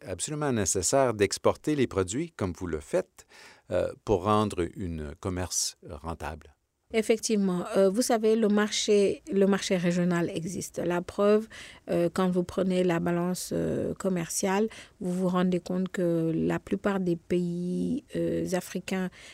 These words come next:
Speaker 2: à faible revenu importent, euh, presque tout ce qu'ils mangent, les textiles également. Le, le, le, et ce qui me, ce qui me fait très, extrêmement mal et que je trouve dramatique,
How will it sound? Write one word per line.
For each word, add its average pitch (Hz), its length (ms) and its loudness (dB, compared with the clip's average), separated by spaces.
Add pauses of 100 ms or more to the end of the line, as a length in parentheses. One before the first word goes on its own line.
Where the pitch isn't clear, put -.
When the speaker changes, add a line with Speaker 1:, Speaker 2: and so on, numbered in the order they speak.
(100)
Speaker 2:
à 175 120 -2
faible 180 320 2
revenu 175 760 0 (200)
importent, 196 680 0 (560)
euh, 175 80 -2
presque - 440 -4 (100)
tout - 120 2
ce 214 80 0
qu'ils 180 180 2
mangent, 180 420 2
les 180 160 4
textiles 170 480 0
également. 170 720 0
Le, 170 240 -2
le, 160 180 -2
le, 160 200 -2 (340)
et 180 80 6
ce 214 140 4
qui 208 180 0
me, 175 560 4
ce 180 100 -4
qui 185 160 0
me 180 80 4
fait 175 240 -2
très, - 360 -8
extrêmement 175 580 -2
mal 202 260 4
et 175 60 2
que 170 180 -4
je 170 120 -2
trouve 170 280 -8
dramatique, 180 640 -4